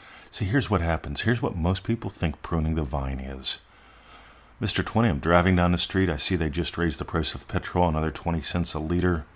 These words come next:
That's ten percent. That's ten percent of my income now." And you notice then it cascades out of control. What if the price of everything else goes up ten percent?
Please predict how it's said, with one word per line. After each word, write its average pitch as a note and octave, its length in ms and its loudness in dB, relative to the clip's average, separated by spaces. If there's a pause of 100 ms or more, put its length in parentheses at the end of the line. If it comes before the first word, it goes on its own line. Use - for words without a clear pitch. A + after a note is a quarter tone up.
(380)
That's - 200 -4
ten G#2 200 2
percent. E2+ 560 -2 (720)
That's - 120 -2
ten A#2+ 160 4
percent G2 220 2
of D#2+ 80 2
my E2 140 4
income E2 500 2
now." C#2+ 320 -8 (680)
And F#2 80 0
you F2+ 60 6
notice G#2 260 4
then E2+ 160 2
it F#2+ 80 2
cascades F2 480 0
out D#2+ 80 2
of D#2+ 80 -4
control. D#2+ 380 0
What D#2+ 120 -2
if F2+ 60 -4
the A2+ 80 -4
price F#2+ 320 2
of F2+ 100 2
everything F2 400 2
else F2+ 200 2
goes C#2+ 180 -4
up D2 160 -10
ten D#2+ 160 -4
percent? D2+ 460 -6